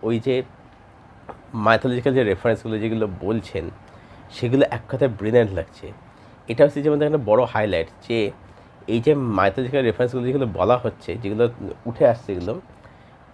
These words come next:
এমন না সেগুলো কিন্তু রাখতে রাখছে, তা কিন্তু নয়। তার কিন্তু একটা প্রয়োজনীয়তা কিন্তু রয়েছে। এবং এই রেফারেন্সগুলো কিন্তু কৌশিক গাঙ্গুলির মুখে কিন্তু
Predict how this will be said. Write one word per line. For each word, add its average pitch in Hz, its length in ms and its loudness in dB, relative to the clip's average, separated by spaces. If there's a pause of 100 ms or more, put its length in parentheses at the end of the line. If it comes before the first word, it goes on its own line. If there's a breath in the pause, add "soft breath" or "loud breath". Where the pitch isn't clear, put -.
(280)
এমন 123 280 6
না 151 120 4
সেগুলো 135 320 0
কিন্তু 135 400 0
রাখতে 113 380 2
রাখছে, 131 260 -2
তা 117 120 0
কিন্তু 123 260 -4
নয়। 92 160 -2
তার 101 180 0
কিন্তু 131 180 -2
একটা - 120 -6
প্রয়োজনীয়তা 127 500 2
কিন্তু 131 220 0
রয়েছে। 101 340 0 (520 loud breath)
এবং 143 260 2 (160)
এই 139 300 2
রেফারেন্সগুলো 131 640 0
কিন্তু 113 420 -8 (500)
কৌশিক 123 320 2
গাঙ্গুলির 143 300 2
মুখে 127 160 0
কিন্তু 117 400 -4